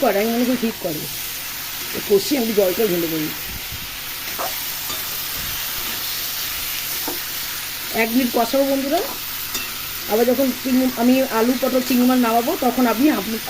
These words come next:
দেখাবো আপনাদের। পুরো কষানো হয়ে গেছে বন্ধুরা, আর এই আমি জলটা ঢেলে দিলাম। আচ্ছা, পেঁয়াজ পড়েছে জলের মধ্যে, ভাজা পেঁয়াজ ছিল, ওই জন্য আমি দিয়ে দিলাম।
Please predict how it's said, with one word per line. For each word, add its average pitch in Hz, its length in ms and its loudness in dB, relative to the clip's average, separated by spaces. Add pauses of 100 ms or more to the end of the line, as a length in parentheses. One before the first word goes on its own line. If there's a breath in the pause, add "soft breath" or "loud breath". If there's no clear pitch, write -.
(220)
দেখাবো 185 360 2
আপনাদের। 165 340 0 (4000)
পুরো 254 160 -2
কষানো 269 300 0
হয়ে 254 200 8
গেছে 254 200 2
বন্ধুরা, 262 360 4 (1160)
আর 196 180 0
এই 220 140 10
আমি 277 200 2 (260)
জলটা 208 260 4
ঢেলে 196 220 2
দিলাম। 170 220 0 (1200)
আচ্ছা, 240 240 0
পেঁয়াজ 262 220 4 (100)
পড়েছে 247 220 4
জলের 208 260 4
মধ্যে, 202 220 -2
ভাজা 196 260 4
পেঁয়াজ 240 360 2
ছিল, 214 120 2
ওই 208 100 6
জন্য 196 180 -2
আমি 214 200 0
দিয়ে 185 140 0
দিলাম। 175 260 -2